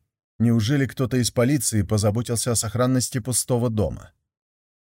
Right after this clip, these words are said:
Марк спустился с крыльца и вдохнул разреженный морозный воздух с едва уловимым запахом дыма.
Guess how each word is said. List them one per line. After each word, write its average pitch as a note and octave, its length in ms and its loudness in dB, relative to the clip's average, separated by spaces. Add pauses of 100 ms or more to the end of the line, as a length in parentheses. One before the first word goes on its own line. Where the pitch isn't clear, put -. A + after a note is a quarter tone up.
(320)
Марк A#2 380 2
спустился A2+ 680 -2
с - 80 -4
крыльца A#2 640 0 (100)
и B2 100 2
вдохнул A2+ 540 0
разреженный A#2 600 2
морозный A2 440 2
воздух A2+ 580 -2
с - 160 -4
едва A2+ 300 2
уловимым B2 640 2
запахом G#2+ 640 2
дыма. D#2+ 340 -4